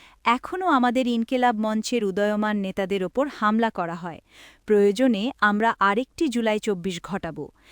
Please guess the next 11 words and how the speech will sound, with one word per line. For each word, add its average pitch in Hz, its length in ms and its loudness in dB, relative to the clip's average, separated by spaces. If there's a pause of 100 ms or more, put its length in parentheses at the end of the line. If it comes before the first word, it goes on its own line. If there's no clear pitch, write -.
(260)
তিনি 294 240 6
আরও, 294 380 4 (340)
"আমরা 269 400 6
তরুণ 294 340 0
প্রজন্মকে 311 640 0
মাদকসেবী, 254 760 2
জুয়ারি 220 500 0
ও 214 60 0
সন্ত্রাসী 214 640 -4
বানানোর 214 420 -2
পরিবর্তে 226 680 -2